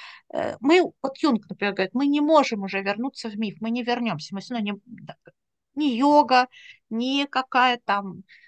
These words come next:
э, восточная и прочая мифология нам ч-, уже не заменит. Э, и, и к своим мифам мы не вернёмся».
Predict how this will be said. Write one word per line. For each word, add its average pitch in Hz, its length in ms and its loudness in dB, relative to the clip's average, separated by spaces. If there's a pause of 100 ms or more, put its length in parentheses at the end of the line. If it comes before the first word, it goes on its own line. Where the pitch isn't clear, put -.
(140)
э, 170 220 -4
восточная 214 960 -4
и - 20 -4
прочая 226 480 -2
мифология 233 440 2
нам 226 160 2
ч-, - 180 -8
уже 254 240 -2
не 208 120 -2
заменит. 196 500 -4 (160)
Э, 190 180 -20
и, 226 200 -8
и 277 160 0
к - 80 -4
своим 269 380 4
мифам 208 360 -2
мы 180 100 -6
не 175 140 -6
вернёмся». 277 640 -4